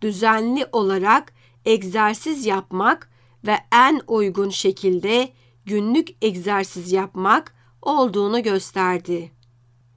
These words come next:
Evet değerli dinleyicilerimiz, "Zamanım yok." dediğinizi duyar gibiyiz. Size söylemem gerekirse buna zaman ayırmalıyız. Yeterli egzersiz yaptığımızı nasıl biliriz?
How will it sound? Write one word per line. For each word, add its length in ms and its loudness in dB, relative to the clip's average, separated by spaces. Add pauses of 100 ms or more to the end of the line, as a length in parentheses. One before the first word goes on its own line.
(120)
Evet 320 -4
değerli 320 0
dinleyicilerimiz, 880 -2 (220)
"Zamanım 680 2
yok." 360 -2 (380)
dediğinizi 560 0
duyar 300 4
gibiyiz. 720 0 (440)
Size 320 -2
söylemem 600 2
gerekirse 880 0 (340)
buna 520 0 (240)
zaman 680 0
ayırmalıyız. 960 -2 (760)
Yeterli 580 0
egzersiz 760 0
yaptığımızı 920 -2 (300)
nasıl 520 0
biliriz? 580 -2